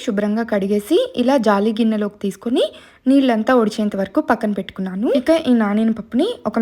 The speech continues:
మిక్సీ జార్లోకి తీసుకుందాము. ఇలా మొత్తం పప్పునంతా మిక్సీ జార్లోకి తీసుకొని రుచికి తగ్గట్లుగా ఉప్పు వేసుకొని అవసరమైతే కొంచెం ఒక అరగిద్ద దాకా వాటర్ వేసుకొని పిండిని ఇలా మరీ మెత్తగా కాకుండా అలా అని మరీ కచ్చా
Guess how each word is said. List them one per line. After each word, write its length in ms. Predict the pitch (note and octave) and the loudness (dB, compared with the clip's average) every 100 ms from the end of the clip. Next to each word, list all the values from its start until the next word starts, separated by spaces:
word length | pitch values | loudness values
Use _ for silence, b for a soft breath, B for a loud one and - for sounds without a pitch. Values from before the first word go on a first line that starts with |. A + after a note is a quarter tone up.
| G#3+ | -2
మిక్సీ 220 | - A#3+ A3 | 0 2 2
జార్లోకి 340 | G3+ G3+ G3+ G3+ | 2 -2 -4 -8
తీసుకుందాము. 580 | - G3 F#3+ F#3+ A#3 C5 D#5 b b b b b - | -6 -4 -4 -2 -2 -2 -4 b b b b b 0
ఇలా 120 | C#4 C#4 A#3+ | 4 4 2
మొత్తం 260 | G#3+ A#3 A#3 | 0 -2 0
పప్పునంతా 500 | G#3+ G#3+ G#3+ G3+ D4+ A#4 - | -2 -2 -2 -2 -2 -4 -4
మిక్సీ 240 | G#3+ A3+ G#3+ | -4 -4 -2
జార్లోకి 300 | G#3 G3 F#3+ | 0 -2 -6
తీసుకొని 380 | G3 - A3 C4+ B4+ A#3+ | -8 -6 -2 -2 0 -4
రుచికి 220 | - C#4 | -4 0
తగ్గట్లుగా 420 | B3 A3 A3+ B3 C4+ A3+ | 0 0 0 0 0 -2
ఉప్పు 140 | - | -4
వేసుకొని 360 | G#3 G3+ A#3+ C#4+ F#4 | -4 -2 0 0 2
అవసరమైతే 560 | A#3+ A3+ B3 A#3+ A#3 D#4+ A#4 C#4 | 0 0 0 0 0 0 0 0
కొంచెం 280 | B3 B3+ A3 A3+ | 0 0 -2 -2
ఒక 60 | G#3 | -2
అరగిద్ద 280 | G3 G3 G3+ G3 | -2 -2 -4 -4
దాకా 180 | G3+ B3+ A3 | -4 -2 -2
వాటర్ 260 | G3 G3+ | -2 -2
వేసుకొని 360 | G3 F3+ A3 D#4 A#4 - | -4 -4 -4 -4 -2 -2
పిండిని 300 | A#3+ B3 A#3+ | 2 2 2
ఇలా 120 | A3 C#4 A#3 | 0 -2 -2
మరీ 160 | A3 A3+ | -2 -2
మెత్తగా 340 | G#3 - A3 A3 | -2 -2 -2 -2
కాకుండా 340 | G#3 G#3+ A3+ D#4+ - | -4 -4 -2 -2 -2
అలా 140 | A3 G#3+ | -2 0
అని 100 | A#3+ A3 | 0 0
మరీ 160 | G3 B3 | 0 0
కచ్చా 200 | B3+ - | 0 -2